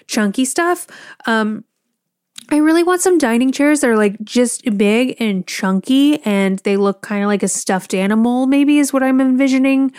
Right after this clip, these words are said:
Um, they're very sculptural, very curvy. I guess I just wanna sit on a blob, but it's a dining chair. Uh, <laughs> I hope that that exists. If you know of this chair, please send it to me.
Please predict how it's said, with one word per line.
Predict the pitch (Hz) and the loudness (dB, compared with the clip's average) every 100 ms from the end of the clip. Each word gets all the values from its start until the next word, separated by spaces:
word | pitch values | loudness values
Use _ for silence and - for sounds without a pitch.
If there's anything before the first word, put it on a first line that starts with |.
| - - - - - - | -16 -20 -20 -20 -18 -6
Um, | 247 233 226 220 | -2 0 0 0
they're | 226 220 | 0 2
very | 220 226 | 2 2
sculptural, | - - - 226 226 - 247 240 233 233 | 0 -6 -2 0 0 -2 0 2 2 0
very | 208 196 | 0 -4
curvy. | - - 214 214 214 214 214 208 | -4 -2 2 2 2 0 2 0
I | 214 | -2
guess | 208 226 240 | -2 -2 0
I | |
just | 220 208 214 | 0 0 0
wanna | 202 185 | -2 0
sit | 208 196 | 0 0
on | 185 | 0
a | 170 | 0
blob, | 175 180 202 | 0 0 0
but | 185 175 | -2 -4
it's | 170 | -6
a | 170 | -8
dining | 160 151 190 247 | -8 -6 -2 -2
chair. | 262 339 381 440 415 - _ _ _ _ _ - | -2 -2 -2 -2 -6 -12 _ _ _ _ _ -10
Uh, | 240 214 214 - | -4 -2 -2 -6
<laughs> | - - - - - - - _ _ - 415 349 - - - - - | -10 -14 -18 -20 -20 -20 -20 _ _ -6 -4 -4 -10 -14 -16 -18 -8
I | 285 311 | -2 -2
hope | 320 349 - | -2 -4 -2
that | 302 294 | -4 -2
that | 247 254 | -2 -4
exists. | - - 226 233 - - | -6 -2 -2 0 -4 -6
If | 240 - | -4 0
you | 269 | 2
know | 320 311 285 | 2 2 0
of | 277 | 0
this | 247 | -2
chair, | - 233 214 208 | -2 -2 0 -2
please | 240 254 - | 0 0 0
send | 202 | -2
it | 202 | -4
to | 208 | -2
me. | 196 190 | -2 0